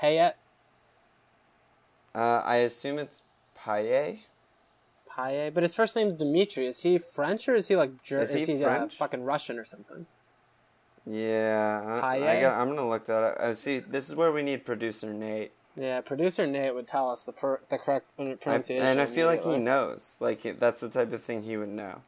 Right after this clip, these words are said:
Speaker 2: He
Speaker 1: I
Speaker 2: would
Speaker 1: mean,
Speaker 2: know
Speaker 1: he's
Speaker 2: how
Speaker 1: gonna
Speaker 2: to
Speaker 1: listen to
Speaker 2: pronounce.
Speaker 1: this, like, when we put it out and send us a text or an email about it.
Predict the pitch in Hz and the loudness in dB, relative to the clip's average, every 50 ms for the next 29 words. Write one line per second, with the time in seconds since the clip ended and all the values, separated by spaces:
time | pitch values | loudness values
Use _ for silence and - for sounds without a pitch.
0 | _ _ _ - 117 107 107 - 151 - - - - 175 165 147 151 180 214 214 | _ _ _ -8 -4 0 2 4 4 6 6 8 8 8 8 8 6 6 6 6
1 | 175 156 143 131 135 139 131 - - - 139 123 143 139 135 127 120 - 143 131 | 2 2 2 4 4 4 4 2 2 0 0 2 2 0 0 0 -2 -2 0 2
2 | 131 131 139 139 135 131 127 127 123 113 - - 131 127 127 123 - - 117 110 | 2 4 4 4 4 4 2 -2 -6 -4 -2 -2 -2 0 -2 -4 -4 -6 -10 -6
3 | - - 135 127 - - - 123 120 120 127 135 131 127 120 117 113 110 113 113 | 0 0 0 0 0 -4 -6 -6 -4 -4 -4 -4 -4 -4 -6 -6 -8 -8 -6 -6
4 | 113 117 120 113 - | -4 -4 -6 -6 -8